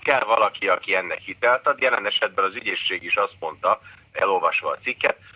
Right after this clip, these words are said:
hogy nekik nagyon hitelesnek tűnt, ö, az az információ, amit ez a jó ember megosztott velük.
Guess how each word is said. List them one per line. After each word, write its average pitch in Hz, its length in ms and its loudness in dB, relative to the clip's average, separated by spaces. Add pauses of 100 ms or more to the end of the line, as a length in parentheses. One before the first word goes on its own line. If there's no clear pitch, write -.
(120)
hogy 120 100 -8
nekik 175 320 -4
nagyon 131 260 0
hitelesnek 90 680 -2
tűnt, 98 320 -12
ö, 87 400 0
az 92 180 -4
az 87 120 -4
információ, 90 800 -4
amit 87 180 -8
ez 80 80 -8
a 87 100 -2
jó 87 160 -6
ember 82 260 -4
megosztott 78 520 -10
velük. - 220 -12